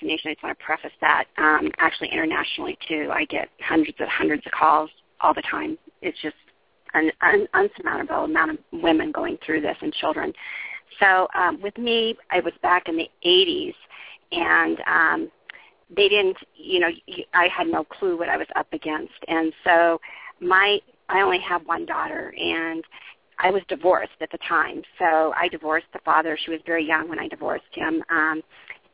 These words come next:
and on his visitation, when she was around two and a half, uh, he started sexually abusing her. I, this is when you never heard about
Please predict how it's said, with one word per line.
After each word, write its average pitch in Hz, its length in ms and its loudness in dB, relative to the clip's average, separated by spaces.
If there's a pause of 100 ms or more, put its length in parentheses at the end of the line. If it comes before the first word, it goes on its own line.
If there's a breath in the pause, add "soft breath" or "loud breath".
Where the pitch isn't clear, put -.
and 165 500 4 (540)
on 190 160 6
his 185 420 2 (160)
visitation, 160 760 -2
when 160 220 -6
she 180 140 -2
was 170 160 -4
around 143 260 -2 (100)
two 170 120 -4
and 135 100 -6
a - 40 -12
half, - 360 -4 (580 loud breath)
uh, 151 240 2 (140)
he 180 140 -10
started - 240 -6
sexually - 300 -8
abusing 127 360 -6
her. - 240 -12 (600 loud breath)
I, 196 380 6 (200)
this 214 160 -4
is 208 80 -18
when 208 160 -2
you 196 100 2
never 202 220 0
heard 202 220 -2
about 180 200 0